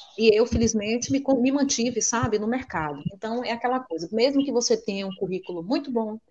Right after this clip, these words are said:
que você tenha uma titulação muito boa, no contexto de uma cidade dessa, né, infelizmente, lamentavelmente, a gente sabe também que o meu biotipo, sendo eu uma mulher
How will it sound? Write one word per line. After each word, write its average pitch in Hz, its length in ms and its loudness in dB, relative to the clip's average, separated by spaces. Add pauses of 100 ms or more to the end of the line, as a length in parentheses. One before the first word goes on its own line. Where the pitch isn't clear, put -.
(280)
que 233 60 0
você 220 220 0
tenha 214 140 -8
uma 208 60 -8
titulação 180 540 -8
muito 262 260 0
boa, 175 380 2 (280)
no 214 80 0
contexto 262 480 2
de 277 60 4
uma 277 180 8
cidade 269 400 0
dessa, 180 520 0 (280)
né, 180 280 -4
infelizmente, 233 880 0
lamentavelmente, 202 960 0
a - 20 0
gente 240 240 6
sabe 196 320 -4
também 190 220 -4
que 233 100 -2
o 226 100 2
meu 254 160 6
biotipo, 220 680 2
sendo 214 220 0
eu 202 60 2
uma 202 120 -4
mulher 196 280 -2